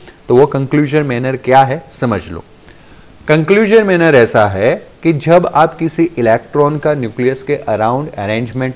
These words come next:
पढ़ रहे होते हो, तो कुछ ऐसे regions होते हैं जहाँ पे electron मिलने का density zero होता है।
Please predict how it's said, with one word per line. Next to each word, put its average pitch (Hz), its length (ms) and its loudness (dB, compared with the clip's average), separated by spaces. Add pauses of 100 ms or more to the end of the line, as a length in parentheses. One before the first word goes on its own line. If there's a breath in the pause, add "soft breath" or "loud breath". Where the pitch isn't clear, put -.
पढ़ 107 140 2
रहे 98 140 -2
होते 92 280 -2
हो, 127 220 0 (320 loud breath)
तो 156 60 2
कुछ 180 320 -2
ऐसे 156 280 0
regions 131 500 0
होते 113 200 -4
हैं 135 120 -2
जहाँ 117 260 -6
पे 139 180 -6
electron 113 420 -2
मिलने 107 340 -8
का 127 120 -10
density 107 460 -8
zero 113 280 -2
होता - 220 -10
है। - 80 -20